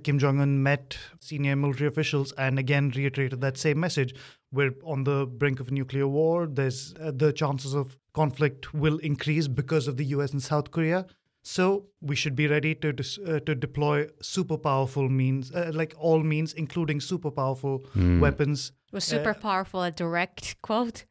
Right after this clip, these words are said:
Speaker 1: Yeah, in fact,
Speaker 2: <laughs>
Speaker 1: so
Speaker 2: Wow.
Speaker 1: it was a very strange expression, but yeah, I think it's, so I th-, they're certainly willing to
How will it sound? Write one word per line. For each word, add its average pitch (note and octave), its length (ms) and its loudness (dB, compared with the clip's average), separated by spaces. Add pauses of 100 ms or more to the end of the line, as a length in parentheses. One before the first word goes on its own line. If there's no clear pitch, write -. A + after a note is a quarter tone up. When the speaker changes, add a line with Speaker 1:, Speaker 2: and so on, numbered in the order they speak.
(120)
Speaker 1:
Yeah, D3+ 440 0
in D#3 100 -8
fact, F#3+ 420 -2
Speaker 2:
<laughs> - 100 -6
Speaker 1:
so E3 120 6
Speaker 2:
Wow. G2+ 280 2
Speaker 1:
it F#3 80 0
was F#3+ 160 2
a F3+ 80 2
very F3+ 220 2
strange D3+ 480 -2
expression, D3+ 640 -2
but C3+ 180 -8
yeah, C3+ 220 -2
I D#3 80 2
think D#3+ 340 -2
it's, - 440 -6 (180)
so E3+ 240 2
I D#3+ 100 0
th-, - 140 -8 (260)
they're F3 500 2 (260)
certainly G3 380 0
willing E3+ 380 0
to E3+ 120 0